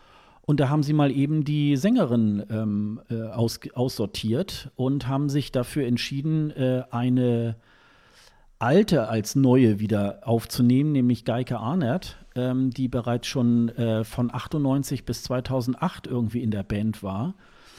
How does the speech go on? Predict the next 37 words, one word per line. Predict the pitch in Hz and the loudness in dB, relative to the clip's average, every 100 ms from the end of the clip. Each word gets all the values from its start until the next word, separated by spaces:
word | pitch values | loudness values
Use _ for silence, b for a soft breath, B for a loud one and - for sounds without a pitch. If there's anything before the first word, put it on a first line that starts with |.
| B B | B B
Hört | 139 143 | -4 0
sich | 127 120 | 2 2
auch | 110 | 4
irgendwie | 131 139 123 | 4 4 4
so | 117 | 2
ganz, | 110 117 143 123 - - | 4 4 4 0 -6 -2
äh, | 123 | -2
eigenartig | 120 120 135 131 107 110 113 - | 0 -2 0 0 0 -2 -4 -4
an. | 113 139 165 139 | -2 0 2 0
Also | 123 120 120 113 | -2 -2 0 0
irgendwie, | 120 127 127 123 120 | 0 -2 -2 0 -2
ich, | 117 - | -4 -8
wie | 123 120 113 139 | -4 -4 -2 -2
rum | 135 117 | 0 0
war | 117 | 0
das | 151 - | -2 -4
jetzt? | 147 - | -4 -4
Sie | 123 139 | -4 -2
hat | 135 - | -2 -4
bei, | 120 120 127 127 | -4 -2 0 0
äh, | 120 117 117 120 b b b b _ | -2 -2 -2 -6 b b b b _
einem | 120 143 | 2 2
der | 135 104 | 2 0
beiden | 117 139 151 151 151 | 0 0 0 0 0
in | 139 | 0
der | 127 | 0
Band | 131 135 147 | 0 0 0
irgendwie | 139 127 127 - | 0 -2 -2 -2
angerufen | 131 190 175 185 185 - 190 196 | -2 0 0 -2 -4 0 0 0
und | 135 131 | -2 -2
dann | 127 120 | -2 0
haben | 127 | -2
sie | 127 | -2
sich | 127 117 | -4 -2
wohl | 117 117 | 0 2
nett | 123 123 | 2 0
unterhalten. | 120 117 104 98 113 165 190 196 208 | -2 -2 -2 -4 -4 -4 -2 0 -2